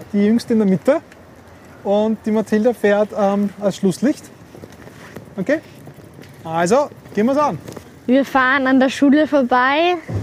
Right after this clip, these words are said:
Speaker 2: und an den Autos auf
Speaker 1: Genau.
Speaker 2: der Straße.
Speaker 1: Genau, eine Sackgasse, da ist es ganz angenehm zu fahren, wenn da mal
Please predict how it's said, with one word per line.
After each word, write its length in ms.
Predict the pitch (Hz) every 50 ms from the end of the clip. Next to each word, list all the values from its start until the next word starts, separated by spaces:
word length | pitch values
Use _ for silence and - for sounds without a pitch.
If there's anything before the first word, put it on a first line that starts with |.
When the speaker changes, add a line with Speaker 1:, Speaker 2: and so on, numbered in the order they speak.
| - -
Speaker 2:
und 120 | - 269 254
an 160 | 262 254 247
den 200 | 240 240 233 -
Autos 480 | 226 226 220 - - 269 285 311 320 - - - - - - - - - - - - - -
auf 160 | 254 247 -
Speaker 1:
Genau. 100 | - 254
Speaker 2:
der 60 | 247
Straße. 500 | - - - 247 233 226 214 - - - 202 202 202 - - - - - - - - - -
Speaker 1:
Genau, 200 | - 185 180 175
eine 180 | 175 175 185 165
Sackgasse, 640 | - - 208 - - - 226 214 185 - - 220
da 100 | 202 208
ist 120 | 202 208 208
es 100 | 214 -
ganz 180 | 226 220 202
angenehm 540 | 214 185 190 214 208 208 190 185 180 175 175
zu 120 | - - 160
fahren, 340 | - - 180 190 226 311 302 - - - - - - - - - - - - - - - - - - - - - - - - - - -
wenn 180 | 185 190 190
da 100 | 196 196
mal 520 | 190 190 180 180 180 180 180 185 185 170